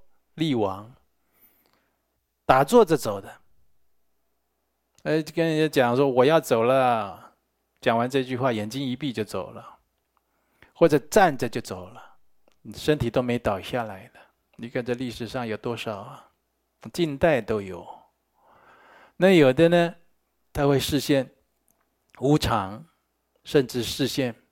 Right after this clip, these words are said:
病苦，来让众生警惕。“哎呀，我的上师，哎呀，我的这位成就的法师啊，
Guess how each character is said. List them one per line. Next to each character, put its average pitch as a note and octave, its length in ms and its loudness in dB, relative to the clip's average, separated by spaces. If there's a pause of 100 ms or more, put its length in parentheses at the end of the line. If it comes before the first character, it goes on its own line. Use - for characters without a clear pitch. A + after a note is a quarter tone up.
(320)
病 D#3+ 220 0
苦， - 420 -8 (1080)
来 B2 100 2
让 C#3+ 200 4
众 C#3+ 160 4
生 B2+ 220 -4
警 G#2 300 -8
惕。 - 260 -8 (460)
“哎 F3+ 120 2
呀， E3+ 480 4
我 D3 140 0
的 D3+ 80 0
上 D#3 260 0
师， D3 400 -2 (360)
哎 - 100 0
呀， D#3+ 160 4
我 C#3 160 2
的 D3+ 240 2 (320)
这 F3+ 180 4
位 E3 300 6 (320)
成 D3 240 -4
就 E3+ 160 6
的 C#3+ 80 4
法 A#2 240 0
师 C#3 280 -4
啊， - 180 -6